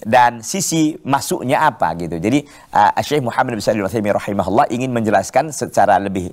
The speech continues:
lanjut lagi, uh, uh, kenapa kok tiga kesabaran ini sudah include di dalam surah At-Tur ayat empat puluh delapan ini. Apa, apa sih rahasianya gitu kira-kira ya?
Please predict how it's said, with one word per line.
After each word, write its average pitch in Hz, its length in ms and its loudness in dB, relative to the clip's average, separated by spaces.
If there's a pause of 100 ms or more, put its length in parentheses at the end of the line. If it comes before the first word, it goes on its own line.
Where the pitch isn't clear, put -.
lanjut 143 320 2
lagi, 92 320 -2 (400)
uh, 117 240 4 (240)
uh, 110 240 4
kenapa 233 400 2
kok 151 160 -2
tiga 131 240 -2
kesabaran 123 400 2
ini 165 160 -4
sudah 131 240 0
include 120 400 -2 (240)
di 117 80 -4
dalam 127 240 2
surah 127 240 0
At-Tur 151 400 0
ayat 123 240 0
empat 107 160 -4
puluh 110 160 -4
delapan 98 400 0
ini. 85 160 -8
Apa, - 400 -2 (160)
apa - 160 2
sih 151 160 -2
rahasianya 101 400 -2
gitu 98 160 -4
kira-kira 85 320 -4
ya? - 160 -4